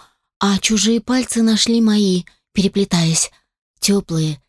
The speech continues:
действительно тёплые пальцы. Закат догорал.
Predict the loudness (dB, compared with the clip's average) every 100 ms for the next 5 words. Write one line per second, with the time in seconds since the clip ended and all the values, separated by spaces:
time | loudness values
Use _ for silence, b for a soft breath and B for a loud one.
0 | _ _ -6 -4 -4 -4 -4 -2 -2 -2
1 | -2 -4 -4 -4 -6 -4 -8 -6 -8 -10
2 | -10 _ _ _ _ _ _ _ _ _
3 | _ _ _ -4 -2 0 -2 -2 -2 -4
4 | -4 -6 -8